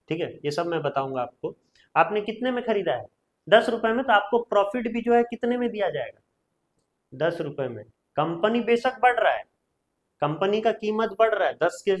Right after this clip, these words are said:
बारह हो रहे हैं, दस से पन्द्रह हो रहे हैं, ठीक है, वो company वो calculation करेगा। आपने उसको दस रुपया दिया तो वो दस रुपए पे profit देगा, ठीक है।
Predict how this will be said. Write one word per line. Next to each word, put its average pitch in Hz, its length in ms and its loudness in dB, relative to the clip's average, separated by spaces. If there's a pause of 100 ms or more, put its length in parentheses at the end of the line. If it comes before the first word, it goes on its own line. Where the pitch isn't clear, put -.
बारह 170 280 6
हो 170 140 2
रहे 165 160 -4
हैं, 165 160 -20
दस 160 220 -6
से 175 100 -2
पन्द्रह 165 320 2
हो 165 140 -2
रहे 160 120 -8
हैं, 156 180 -20
ठीक 190 140 -12
है, 180 140 -6 (880)
वो 208 120 -2
company 233 500 4 (800)
वो 170 440 4
calculation 151 600 0
करेगा। 107 380 -8 (520)
आपने 170 440 4
उसको 247 280 4
दस 202 240 6
रुपया 208 340 2
दिया 165 300 2 (360)
तो 262 80 -6
वो 262 100 -2
दस 190 260 -2
रुपए 151 240 -8
पे 214 160 -12
profit - 480 -8 (280)
देगा, 107 380 -20 (1200)
ठीक 175 120 -6
है। - 160 -12